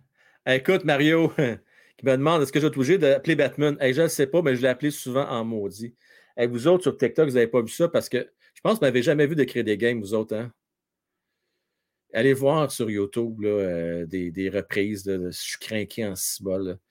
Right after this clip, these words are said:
Des fois, c'est des matchs en concours, puis je capote comme c'était la finale de la Coupe Stanley, là. Puis si vous pensez que c'est fake, non. Je, je deviens un autre gars complètement quand je, je suis pas reconnaissable, c'est gênant, je sais. Faut, faut pas t'ailler, euh, trop gros égos quand tu fais ça. Moi, je,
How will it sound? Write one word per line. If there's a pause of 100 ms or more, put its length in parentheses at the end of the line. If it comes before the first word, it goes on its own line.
(220)
Des
fois,
c'est
des
matchs
en
concours,
puis
je
capote
comme
c'était
la
finale
de
la
Coupe
Stanley,
là. (1000)
Puis
si
vous
pensez
que
c'est
fake,
non. (1800)
Je,
je
deviens
un
autre
gars
complètement
quand
je, (180)
je
suis
pas
reconnaissable,
c'est
gênant,
je
sais. (140)
Faut, (340)
faut
pas
t'ailler,
euh,
trop
gros
égos
quand
tu
fais
ça.
Moi,
je,